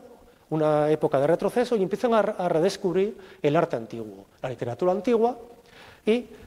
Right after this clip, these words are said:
eh, las, la, las formas de pensar, política, etcétera, etcétera, del mundo antiguo. ¿Y qué hacen? Dicen, "Joder, esta gente era mucho más avanzada que nosotros", porque además estaban mucho más cerca de Dios, temporalmente y geográficamente.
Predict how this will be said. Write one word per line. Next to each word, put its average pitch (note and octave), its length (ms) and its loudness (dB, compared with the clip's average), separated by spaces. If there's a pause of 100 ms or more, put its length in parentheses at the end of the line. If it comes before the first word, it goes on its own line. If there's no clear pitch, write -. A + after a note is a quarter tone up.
(140)
eh, C3 320 -2
las, C#3 200 0 (200)
la, B2+ 280 -4
las C3 140 -2
formas F#3+ 240 4
de - 80 4
pensar, F3+ 560 2
política, D#3+ 400 -2
etcétera, D3+ 240 -2
etcétera, D#3 240 -2
del C#3+ 120 0
mundo C3 180 -6
antiguo. G2+ 400 -16 (1000)
¿Y F3 140 2
qué D#3 180 2
hacen? C#3+ 300 0 (600)
Dicen, A2 380 -12 (120)
"Joder, A2+ 280 -16
esta C#3 220 -6
gente F3 320 -2
era E3+ 80 -2
mucho F3 240 -4
más F3 180 0
avanzada C#3+ 400 -2
que B2 80 -8
nosotros", A#2 500 -6
porque E3 200 0
además E3 240 2
estaban A#3+ 260 -2
mucho A3 220 -4
más E3+ 160 -2
cerca D#3 260 -2
de B2 120 -6
Dios, G3 360 -6
temporalmente C#3 800 -2
y F3 100 -6
geográficamente. E3 840 -2